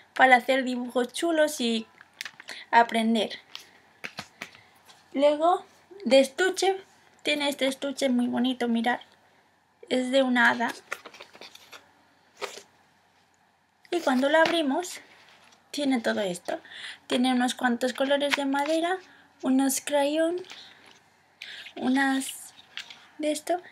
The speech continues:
Y esto es una mini libretita para escribir. Luego tiene una goma y una maquinita. Luego, aparte, tendrá otro estuche más pequeñito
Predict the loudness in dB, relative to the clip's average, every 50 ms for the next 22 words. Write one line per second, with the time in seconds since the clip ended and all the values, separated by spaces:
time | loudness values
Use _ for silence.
0 | -10 -4 -2 0 0 0 0 0 -2 0 2 2 2 4 4 4 2 2 2 2
1 | 2 2 2 2 2 2 0 0 -2 -4 -4 0 2 2 2 0 -4 -10 -20 -8
2 | -2 0 2 2 0 0 -4 -6 -6 -6 -4 -4 -4 -4 -4 -6 -8 -14 -18 -20
3 | -20 _ _ _ _ _ _ -2 -2 -2 -2 -2 -2 0 0 0 0 0 0 2
4 | 2 2 2 0 0 0 0 0 2 0 0 -2 -4 -6 -6 -6 -4 -2 0 0
5 | 0 -2 -6 -10 -12 -10 -6 -4 -2 0 0 -2 -2 -6 -16 -20 _ _ _ _
6 | _ _ _ -20 -20 -20 -20 -20 -10 -2 4 6 6 6 6 4 0 -2 -4 -10
7 | -8 _ -2 2 4 4 2 2 2 0 -2 -2 -2 0 0 0 2 2 2 2
8 | 0 -2 -6 -4 -4 -6 -6 -4 -2 -2 -2 -2 -2 -4 -4 -4 -4 -2 -2 -2
9 | 0 0 0 0 0 0 -2 -2 -2